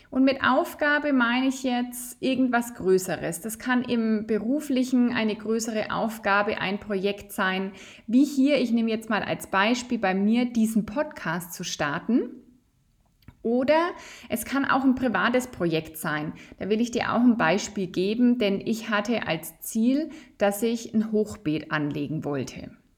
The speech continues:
Und das Erste, was mir dabei mal auffällt und was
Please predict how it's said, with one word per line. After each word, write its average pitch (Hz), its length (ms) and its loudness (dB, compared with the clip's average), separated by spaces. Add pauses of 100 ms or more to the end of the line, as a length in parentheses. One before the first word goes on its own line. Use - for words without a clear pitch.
(1120)
Und 254 560 2 (640)
das 269 180 0
Erste, 330 540 2 (220)
was 269 180 0
mir 254 100 2
dabei 247 240 2
mal 220 220 -2
auffällt 285 800 -2
und 240 260 -2
was - 500 -4